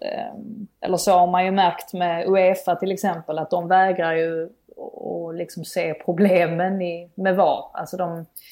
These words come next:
de, de verkar liksom helt oblivious inför allting som inte fungerar. Men man får väl hoppas att, att de, ehm,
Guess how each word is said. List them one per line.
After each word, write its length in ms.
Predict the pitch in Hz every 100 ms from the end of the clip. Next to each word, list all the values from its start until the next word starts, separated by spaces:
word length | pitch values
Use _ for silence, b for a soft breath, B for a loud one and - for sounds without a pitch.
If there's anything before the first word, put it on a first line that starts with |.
| B B _
de, 220 | - 185
de 160 | 185 180
verkar 240 | 175 -
liksom 220 | 170 165
helt 280 | 175 175 156
oblivious 760 | 180 160 180 160 160 170 - -
inför 260 | - 170 175
allting 380 | 165 151 170 156
som 140 | 165
inte 240 | 165 156 156
fungerar. 520 | 175 185 160 - - 170
Men 160 | 180
man 100 | 190
får 140 | 185 196
väl 100 | 185
hoppas 420 | 190 - 185 185
att, 240 | 190 185 - - - b b b b b -
att 220 | 185 -
de, 420 | 202 190 190 185
ehm, 520 | 185 180 180 180 180